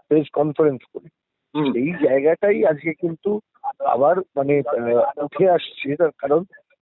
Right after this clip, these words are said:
Speaker 1: তথ্য প্রমাণ ট্যাম্পার করা, লোপাট করা, তার একটা অভিযোগ তো রয়েছে এবং সেই অভিযোগটার বিষয়ে সিবিআই তদন্ত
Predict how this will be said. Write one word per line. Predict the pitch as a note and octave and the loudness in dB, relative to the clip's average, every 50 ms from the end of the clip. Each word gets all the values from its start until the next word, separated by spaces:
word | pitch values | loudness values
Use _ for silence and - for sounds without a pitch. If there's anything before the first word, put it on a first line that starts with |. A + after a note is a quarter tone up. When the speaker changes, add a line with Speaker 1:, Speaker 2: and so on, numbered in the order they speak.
| _ _ _ _ _ - | _ _ _ _ _ -2
Speaker 1:
তথ্য | D#3 D3+ D3+ - - - F#3+ G3+ G3 | -2 -2 -2 -4 -2 0 2 2 2
প্রমাণ | F#3+ - - - D#3 D#3 D#3 E3 F#3 E3+ C#3 | 2 -2 0 0 2 2 4 2 2 2 0
ট্যাম্পার | B2 C#3 - C3+ C3 - - B2+ C3+ C3+ B2+ - F3 F3 E3+ - - | -2 -6 -8 -8 -2 0 2 2 2 0 0 2 4 4 4 2 0
করা, | C3 B2 A2+ G2+ - F2 F2 - - _ _ - _ - | -2 0 0 -2 -4 -4 -8 -10 -10 _ _ -20 _ -2
লোপাট | B2 C#3 - F#3+ F#3 F3+ - | -2 0 2 2 0 0 0
করা, | - - B2 G#2+ F#2 F#2 - - - - - _ - - | -8 -8 -6 -4 -4 -4 -4 -4 -6 -6 -8 _ -2 0
তার | C#3 C#3+ E3+ F3+ F#3 - - | 2 2 4 2 2 0 2
একটা | - - - - - - E3 E3+ E3+ | -2 -2 -2 -4 0 2 4 4 4
অভিযোগ | D#3 - B2+ B2 B2+ B2 C3+ D3 C#3 - - | 2 0 -2 -2 -2 0 0 0 -2 -2 -2
তো | E3 D#3 | -2 0
রয়েছে | C3 B2 A#2+ C#3 D#3 E3+ - - - B3+ | 2 2 2 2 2 0 -2 -4 -4 -2
এবং | C#4 C#4 G#3+ F#3+ F3 | 0 0 0 0 -2
সেই | - - E3+ D#3+ | -2 0 0 2
অভিযোগটার | D#3 C#3 C#3 C#3 C#3 D3+ C#3+ - D#3 D#3+ D#3 | 2 2 0 0 0 0 -2 2 2 2 2
বিষয়ে | D3 C#3+ D3 - D#3 D#3+ D#3+ | 2 -2 -4 0 2 0 0
সিবিআই | - _ - - C#3+ C3 | 0 _ -2 0 0 0
তদন্ত | - - B2 A#2 A#2 - - - | 0 -2 -4 -4 -4 -6 -4 -6